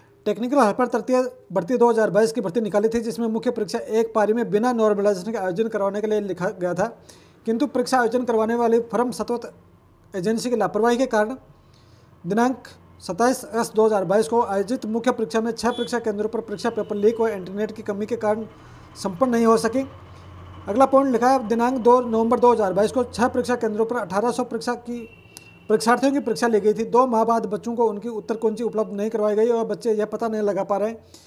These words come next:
कि मेरे कौन से प्रश्न गलत हैं। विभाग द्वारा जारी परिणाम में विद्यावित नॉर्मलाइजेशन फॉर्मूला प्रयोग किया जाए, प्रयोग किया गया है,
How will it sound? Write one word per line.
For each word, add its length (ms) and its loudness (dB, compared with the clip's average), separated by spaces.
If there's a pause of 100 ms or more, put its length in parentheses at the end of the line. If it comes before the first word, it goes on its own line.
(200)
कि 80 0
मेरे 240 4
कौन 220 2
से 120 -2
प्रश्न 340 -6
गलत 240 0
हैं। 320 -4 (1300)
विभाग 300 2
द्वारा 260 4
जारी 220 2
परिणाम 340 2
में 80 2
विद्यावित 520 0 (840)
नॉर्मलाइजेशन 500 2
फॉर्मूला 360 2
प्रयोग 320 2
किया 180 4
जाए, 400 -2 (400)
प्रयोग 280 4
किया 120 4
गया 180 4
है, 200 -2